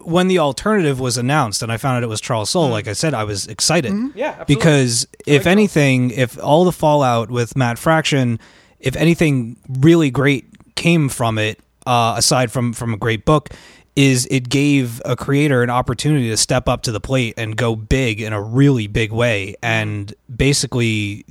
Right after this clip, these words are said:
Speaker 1: get people to look in his direction and let's see what he does with this
Speaker 2: Mm.
Speaker 1: kind of thing. So you've got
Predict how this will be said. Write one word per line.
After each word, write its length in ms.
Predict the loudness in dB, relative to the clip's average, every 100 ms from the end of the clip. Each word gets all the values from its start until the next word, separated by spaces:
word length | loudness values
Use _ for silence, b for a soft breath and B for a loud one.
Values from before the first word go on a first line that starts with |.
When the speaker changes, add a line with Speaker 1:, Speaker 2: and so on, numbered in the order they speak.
| -4
Speaker 1:
get 220 | -4 0
people 240 | -2 -2
to 80 | -4
look 240 | -2 -2
in 80 | -2
his 160 | -4 -4
direction 640 | -2 0 0 -2 -4 -6 b b b b
and 140 | 0 2
let's 160 | 2
see 100 | 2
what 140 | 2 2
he 40 |
does 200 | 2 2
with 80 | 0
this 320 | -4 -6 -6
Speaker 2:
Mm. 220 | -8 -16 -20 _
Speaker 1:
kind 160 | 0 0
of 80 | 0
thing. 220 | -4 -8 B B B
So 480 | 0 4 4 4 0
you've 160 | -2 -2
got 320 | 2 0 0